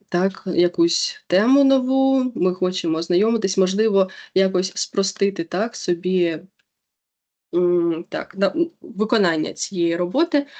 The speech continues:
А, пошукати, можливо, він нам запропонує одне щось, а ми йому скажемо: "А я знаю там таку іншу мову програмування, так, там інші якісь фреймворки", і він нам може запропонувати, так, можливо, з ними щось попрацювати, або підказати, як ми можемо,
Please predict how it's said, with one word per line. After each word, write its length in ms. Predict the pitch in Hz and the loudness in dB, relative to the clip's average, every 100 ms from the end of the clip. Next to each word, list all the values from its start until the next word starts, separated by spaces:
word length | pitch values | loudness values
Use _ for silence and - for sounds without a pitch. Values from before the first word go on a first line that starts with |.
| - - - _ _ _ _ _ _ _ - | -20 -20 -20 _ _ _ _ _ _ _ -8
А, 420 | 233 233 226 214 | -4 0 0 0
пошукати, 600 | 214 247 269 277 269 208 | 0 0 2 2 0 0
можливо, 640 | 214 226 254 226 214 208 | 0 0 -2 0 2 2
він 160 | 202 233 | 0 0
нам 160 | 214 | 0
запропонує 640 | 208 214 214 214 220 220 208 | -2 -4 -6 -4 -2 2 2
одне 220 | 233 294 | 4 2
щось, 240 | 240 190 | 0 -4
а 60 | 180 | -2
ми 160 | 202 214 | -2 0
йому 180 | 185 | 0
скажемо: 440 | 180 185 175 175 175 | -2 -4 -4 -2 0
"А 40 | |
я 200 | 196 240 | 0 0
знаю 340 | 196 196 180 165 | 0 0 0 -2
там 280 | - 156 | -6 -6
таку 300 | 147 196 - | -4 -6 -4
іншу 380 | - 202 185 185 | 0 2 2 2
мову 280 | 175 165 170 | 2 2 -2
програмування, 840 | 170 180 185 196 202 254 277 202 | -4 -4 -2 0 0 2 2 2
так, 240 | 147 190 202 | 0 -4 -4
там 200 | 143 175 | -2 0
інші 260 | 170 - | -2 -4
якісь 260 | 175 - 180 | -6 -4 -8
фреймворки", 760 | - 185 208 254 262 180 170 160 | -2 -2 2 0 0 0 0 0
і 260 | - 208 | 0 2
він 200 | 190 196 | 4 2
нам 160 | 175 180 | 2 2
може 260 | 190 202 | 0 0
запропонувати, 760 | 214 202 202 202 190 196 202 185 | -2 -2 -4 0 2 2 2 -2
так, 260 | 190 196 196 | 0 -2 0
можливо, 360 | 175 208 180 | 0 0 2
з 60 | 170 | 2
ними 300 | 165 156 - | 2 2 -2
щось 200 | 160 156 | -6 -6
попрацювати, 720 | - - 165 - 160 156 185 | -8 -6 -4 -4 -4 -4 -4
або 180 | 180 254 | -2 -4
підказати, 480 | 220 180 202 226 | -2 -2 -2 2
як 160 | 180 190 | 0 0
ми 60 | 170 | -2
можемо, 360 | 185 185 175 | 0 2 0